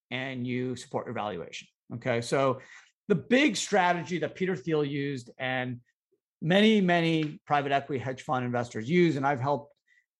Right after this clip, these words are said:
a number of them do this, is something called the cheap stock model or the cheap equity model. And what this is, is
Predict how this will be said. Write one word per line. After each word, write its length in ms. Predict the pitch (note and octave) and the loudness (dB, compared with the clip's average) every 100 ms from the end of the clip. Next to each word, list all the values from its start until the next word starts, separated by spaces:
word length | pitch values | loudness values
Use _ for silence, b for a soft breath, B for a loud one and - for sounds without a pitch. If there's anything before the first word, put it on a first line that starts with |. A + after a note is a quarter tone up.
| - | -10
a 80 | B2 | -6
number 320 | C#3 G3+ G3+ | 2 4 6
of 80 | D3+ | 4
them 180 | B2 A#2+ | 4 0
do 160 | C3 | -2
this, 300 | B2 A#2+ A#2 - | 0 -2 -4 -6
is 220 | C#3+ C3+ | -6 -2
something 200 | F#3+ G3+ | -2 0
called 180 | E3 D3 | 0 -2
the 40 | |
cheap 260 | A#2+ E3+ A#2+ | -4 -8 -6
stock 360 | - G#2 - | -2 -4 -4
model 320 | E2+ D#2+ - _ _ _ - | -10 -12 -14 _ _ _ -12
or 80 | C3 | -8
the 60 | C3 | -6
cheap 240 | - D#3 | -2 0
equity 300 | A#2 - F#2 | -2 -4 -8
model. 360 | E2 A#1+ G1+ - _ b b b | -10 -12 -16 -20 _ b b b
And 180 | D#3 D#3 | -4 2
what 200 | A3+ A#3+ | 4 4
this 200 | B3+ A#3+ | 0 2
is, 480 | C#3+ B2 B2+ - - _ _ | 2 2 0 -4 -16 _ _
is 440 | D3+ D3+ D3+ B2 | -2 -2 -2 -6